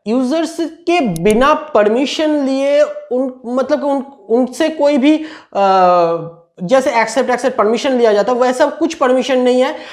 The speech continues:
आपके परमिशन के बिना आपके मोबाइल पे प्रीमियम वायरलेस एप्लीकेशन प्रोटोकॉल जो है, डब्ल्यूएपी, वो डब्ल्यूएपी का जो सर्विस है,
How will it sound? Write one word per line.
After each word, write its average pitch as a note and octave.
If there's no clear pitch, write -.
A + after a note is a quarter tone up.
आपके A3+
परमिशन C4
के D#4
बिना A3
आपके G#3+
मोबाइल A3+
पे A3
प्रीमियम D4
वायरलेस A3
एप्लीकेशन D4
प्रोटोकॉल C4
जो D#4+
है, F#3+
डब्ल्यूएपी, A#3
वो A3+
डब्ल्यूएपी B3+
का E4
जो D#4
सर्विस B3+
है, B2+